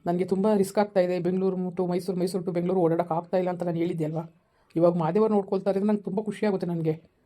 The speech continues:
ಅದಕ್ಕೇನಕ್ಕೆ, ಆ, ಏನೋ ಒಂದು, ಆ,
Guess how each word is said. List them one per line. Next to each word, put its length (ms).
ಅದಕ್ಕೇನಕ್ಕೆ, 640
ಆ, 100
ಏನೋ 220
ಒಂದು, 400
ಆ, 60